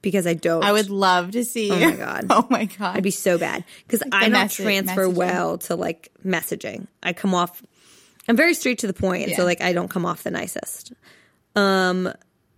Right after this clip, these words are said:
Speaker 1: I think they're an amazing opportunity for people to meet people.
Speaker 2: Mm-hmm.
Speaker 1: So I'm all for them,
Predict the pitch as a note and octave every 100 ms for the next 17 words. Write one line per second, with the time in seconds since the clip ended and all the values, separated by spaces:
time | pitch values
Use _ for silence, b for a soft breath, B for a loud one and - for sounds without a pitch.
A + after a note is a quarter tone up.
0 | _ _ _ _ _ _ - G3+ G3+ A3+
1 | G#3 - G3+ G3 F#3 - G3 F#3 F3+ F#3+
2 | A3 F#3 F3+ - - A3 F#3 - E3+ F3
3 | F3 F3 F3+ F#3+ - - F3 F3 G#3+ C4
4 | G#3+ G3+ G3 - - - - A3+ D4 A3
5 | - G3+ F#3 D#3 A3